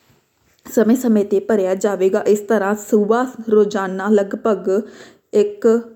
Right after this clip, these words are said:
ਦਸ ਹਜ਼ਾਰ ਕੇ ਐਲ ਡੀਜ਼ਲ ਦੀ ਖਪਤ ਕਰਦਾ ਹੈ ਤੇ ਸਮੇਂ ਫਿਲਿੰਗ ਸਟੇਸ਼ਨਾਂ ਕੋਲ ਸਟਾਕ ਤੀਹ ਹਜ਼ਾਰ ਕੇ ਐਲ ਤੋਂ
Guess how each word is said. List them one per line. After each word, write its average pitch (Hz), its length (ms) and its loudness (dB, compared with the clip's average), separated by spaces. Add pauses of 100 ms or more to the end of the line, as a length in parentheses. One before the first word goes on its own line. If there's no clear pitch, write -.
ਦਸ 214 260 0
ਹਜ਼ਾਰ 208 680 2 (460)
ਕੇ 220 300 2 (280)
ਐਲ 190 360 2 (120)
ਡੀਜ਼ਲ 202 460 2
ਦੀ 180 340 -6
ਖਪਤ - 360 -8
ਕਰਦਾ 190 440 -2
ਹੈ 214 160 -2 (160)
ਤੇ 196 100 6 (680)
ਸਮੇਂ 214 360 0 (500)
ਫਿਲਿੰਗ 214 440 2 (280)
ਸਟੇਸ਼ਨਾਂ 214 680 0 (140)
ਕੋਲ 190 320 2
ਸਟਾਕ 190 500 -2 (440)
ਤੀਹ 240 300 0
ਹਜ਼ਾਰ 202 440 0 (140)
ਕੇ 202 220 4
ਐਲ 196 220 0 (300)
ਤੋਂ 185 140 2